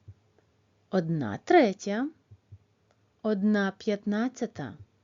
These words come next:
одна восьма, одна тридцять друга, одна сота. Нас питають, чому дорівнює чисельник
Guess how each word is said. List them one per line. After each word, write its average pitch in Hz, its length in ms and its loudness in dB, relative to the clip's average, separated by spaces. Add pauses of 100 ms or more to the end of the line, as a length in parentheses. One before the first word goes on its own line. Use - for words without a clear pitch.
(580)
одна 202 680 2
восьма, 269 680 -4 (680)
одна 180 720 -2 (100)
тридцять 226 480 -2
друга, 220 540 2 (500)
одна 190 600 -2 (140)
сота. - 580 -6 (1120)
Нас 196 240 -2
питають, 285 720 -2 (500)
чому 240 460 6
дорівнює 214 840 2 (220)
чисельник 214 920 0